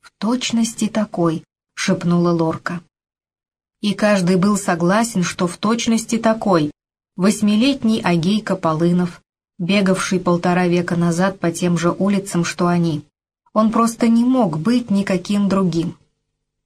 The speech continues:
"Лика, а ты можешь нарисовать ещё такого же?" вдруг напряжённо спросил Никель.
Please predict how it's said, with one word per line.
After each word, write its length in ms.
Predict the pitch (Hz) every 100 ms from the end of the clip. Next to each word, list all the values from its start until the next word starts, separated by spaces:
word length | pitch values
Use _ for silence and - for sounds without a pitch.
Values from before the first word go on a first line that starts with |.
| _ _ _ -
"Лика, 540 | 196 240 233 175 151 _ _ _ _ _ -
а 120 | 185
ты 160 | 190 226
можешь 360 | 277 269 214
нарисовать 580 | 208 208 208 220 214 196
ещё 360 | 196 208 - 180
такого 480 | 185 175 196 160 151
же?" 220 | - - _ _ -
вдруг 300 | 156 170 170
напряжённо 580 | 175 170 170 170 175 170
спросил 480 | 165 170 170 170 165
Никель. 440 | 165 165 - -